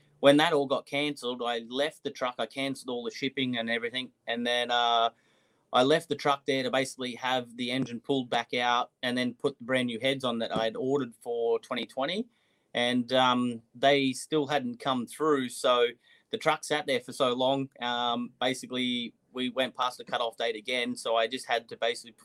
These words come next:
throw it in a container and get it here to Australia, and, um, that was my only option to ever have the actual wheels turning under its own power. So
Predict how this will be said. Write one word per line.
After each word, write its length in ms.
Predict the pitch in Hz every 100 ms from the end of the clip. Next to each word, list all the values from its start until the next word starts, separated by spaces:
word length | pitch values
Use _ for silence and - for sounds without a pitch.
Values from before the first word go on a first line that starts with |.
| -
throw 180 | 135 131
it 40 |
in 80 | 120
a 40 |
container 520 | 110 117 123 131 135 123
and 160 | 117 - _ _ _ _
get 140 | 147 147
it 100 | -
here 160 | 143 -
to 120 | 131
Australia, 600 | 113 - 131 139 135 127
and, 300 | 123 123 117
um, 360 | 120 120 113 -
that 140 | 117
was 140 | 123
my 120 | 117 -
only 280 | 135 131 120
option 360 | 127 - 120 113
to 60 |
ever 140 | 123 113
have 280 | 117 117 113 _
the 100 | 120
actual 300 | 117 120 117
wheels 360 | 107 127 127 113
turning 320 | 131 127 117
under 180 | 120 113
its 140 | -
own 200 | 123 120
power. 420 | - 123 135 110 104
So 440 | - 120 113 113